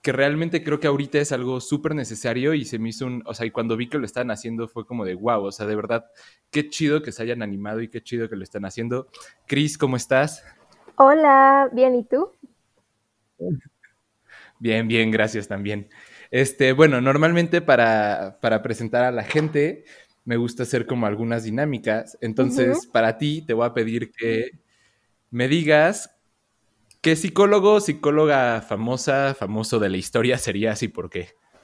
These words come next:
Speaker 2: Uy, creo que está complicado escoger a uno, pero,
Speaker 1: <laughs>
Speaker 2: <laughs> pero creo que yo tiendo más hacia los humanistas, a hacer todo, todo amor, todo bien, entonces, em, creo que me identifico con Rogers.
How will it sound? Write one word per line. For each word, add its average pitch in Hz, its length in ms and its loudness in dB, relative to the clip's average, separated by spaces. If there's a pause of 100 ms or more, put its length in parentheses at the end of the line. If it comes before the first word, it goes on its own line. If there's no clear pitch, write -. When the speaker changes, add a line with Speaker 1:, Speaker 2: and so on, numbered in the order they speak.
(1200)
Speaker 2:
Uy, 269 240 4
creo 247 220 -6
que 254 80 0
está 254 240 0
complicado 240 880 -2
escoger 233 520 -2
a 240 140 6
uno, 254 160 4 (160)
pero, 269 340 10
Speaker 1:
<laughs> 320 100 8
Speaker 2:
<laughs> - 1080 0
pero 269 340 12
creo 254 260 8
que 247 200 8
yo 240 140 8
tiendo 240 340 6
más 233 280 4
hacia 240 300 4
los 233 220 2
humanistas, 240 800 4
a 254 100 2
hacer 226 360 2 (200)
todo, 226 540 6 (320)
todo 226 220 8
amor, 233 360 8
todo 240 320 8
bien, 240 300 8
entonces, 226 680 4 (100)
em, 220 540 2 (280)
creo 240 180 6
que 247 120 8
me 233 80 4
identifico 226 580 2
con 208 220 0
Rogers. 208 560 4